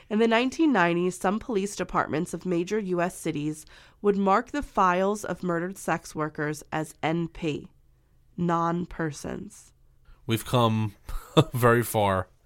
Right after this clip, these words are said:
Speaker 1: Well, kind of.
Speaker 2: Well, <laughs>
Speaker 1: Yeah.
Speaker 2: yeah, I guess you're right. Well, I still, I still think it's, we've come far. I mean, uh, yes, there's always room for improvement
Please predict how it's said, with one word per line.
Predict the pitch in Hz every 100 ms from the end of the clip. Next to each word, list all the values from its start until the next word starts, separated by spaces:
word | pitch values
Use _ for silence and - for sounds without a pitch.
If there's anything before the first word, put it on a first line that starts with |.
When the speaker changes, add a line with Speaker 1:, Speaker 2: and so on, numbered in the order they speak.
| -
Speaker 1:
Well, | 196 180 175 -
kind | - 165 143
of. | 143 -
Speaker 2:
Well, | 120 110 107 - - _ -
<laughs> | 117 -
Speaker 1:
Yeah. | 254 262
Speaker 2:
yeah, | 131 120
I | 120
guess | 117 -
you're | 101
right. | - - 127
Well, | 175 175
I | 160 - -
still, | - - 156
I | 98
still | 113 - 175
think | 127 101
it's, | 113
we've | 110 110 -
come | 113 104
far. | - 101 98
I | 104
mean, | 110 110 110 -
uh, |
yes, | 120 139 110 -
there's | 120
always | 135 117
room | 117 117
for | 107 107
improvement | 98 120 113 98 98 92